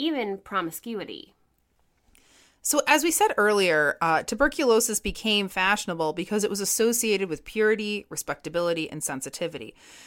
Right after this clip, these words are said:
Speaker 2: But as is often the case, women couldn't win one way or the other in this situation. As the eighteen hundreds progressed and the working classes contracted the illness in large numbers,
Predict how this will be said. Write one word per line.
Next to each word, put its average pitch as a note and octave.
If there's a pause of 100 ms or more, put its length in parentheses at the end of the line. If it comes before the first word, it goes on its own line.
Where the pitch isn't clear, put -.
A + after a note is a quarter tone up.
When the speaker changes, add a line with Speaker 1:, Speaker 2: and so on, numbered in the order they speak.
(320)
Speaker 2:
But C4
as D4+
is C#4
often G3+
the E3+
case, D#3+
women A3+
couldn't G#3+
win F#3
one E3+
way E3+
or D#3+
the D#3
other C#3+
in C#3+
this C3+
situation. A#2+ (420)
As G3+
the -
eighteen B3
hundreds G3+
progressed G3+
and F#3+
the F3+
working F#3
classes E3
contracted E3
the F3+
illness D#3+
in D#3
large C#3+
numbers, F3+